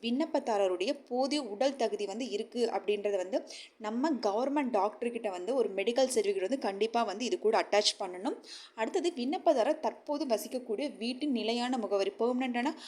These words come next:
அட்ரஸ், அதுக்கான ஒரு ப்ரூஃப் வந்து நம்ம அட்டாச் பண்ணணும். அடுத்தது அவங்களுடைய ஆதார் கார்டு ஜெராக்ஸ் அல்லது பான் கார்டு ஜெராக்ஸ், இது பார்த்தீங்க அப்படின்னா கம்பல்சரி அட்டாச் பண்ணணும் அப்படின்னு சொல்லியிருக்காங்க. இந்து சமய அறநிலைத்துறையின் ஒவ்வொரு இணை ஆணையர் மண்டலத்திற்கும் தலா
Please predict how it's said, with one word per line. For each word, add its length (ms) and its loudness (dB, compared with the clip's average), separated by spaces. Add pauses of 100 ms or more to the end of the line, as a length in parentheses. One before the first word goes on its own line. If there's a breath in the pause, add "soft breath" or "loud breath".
(220 loud breath)
அட்ரஸ், 400 0
அதுக்கான 480 0
ஒரு 180 2
ப்ரூஃப் 280 2
வந்து 220 0
நம்ம 140 -4
அட்டாச் 320 0
பண்ணணும். 360 -4 (340 loud breath)
அடுத்தது 420 2
அவங்களுடைய 560 2 (260)
ஆதார் 380 4
கார்டு 340 2 (160)
ஜெராக்ஸ் 480 2
அல்லது 380 4
பான் 320 0
கார்டு 280 4
ஜெராக்ஸ், 480 0 (320 loud breath)
இது 200 0
பார்த்தீங்க 360 0
அப்படின்னா 340 0
கம்பல்சரி 500 2
அட்டாச் 360 4
பண்ணணும் 320 -4
அப்படின்னு 400 -6
சொல்லியிருக்காங்க. 540 -2 (420 loud breath)
இந்து 280 4
சமய 380 2 (100)
அறநிலைத்துறையின் 840 0
ஒவ்வொரு 500 4 (440 loud breath)
இணை 220 2 (100)
ஆணையர் 400 -2
மண்டலத்திற்கும் 760 0
தலா 240 0